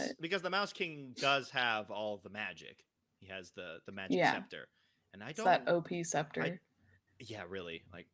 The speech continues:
Speaker 2: honestly, I don't know how he doesn't just win
Speaker 1: <laughs>
Speaker 2: automatically with that thing.
Speaker 1: Yeah.
Speaker 2: Um, yeah, I don't think the Nutcracker has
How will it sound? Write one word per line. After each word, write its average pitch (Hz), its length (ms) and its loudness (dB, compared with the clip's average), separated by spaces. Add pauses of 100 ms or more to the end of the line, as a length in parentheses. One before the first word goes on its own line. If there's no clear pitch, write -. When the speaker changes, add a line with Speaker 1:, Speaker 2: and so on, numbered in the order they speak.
(320)
Speaker 2:
honestly, 104 320 -2
I 110 60 4
don't 110 100 0
know 107 120 -2
how 113 160 2
he 107 40 2
doesn't 101 200 -4
just - 260 -2
win - 180 10
Speaker 1:
<laughs> - 80 12
Speaker 2:
automatically 254 540 6
with 95 120 -4
that 98 180 0
thing. 95 180 -4 (300)
Speaker 1:
Yeah. 175 380 12
Speaker 2:
Um, 185 180 -4 (400)
yeah, 202 180 6
I 160 80 10
don't 247 140 6
think 269 160 -4
the 220 80 6
Nutcracker 190 920 2
has 143 880 4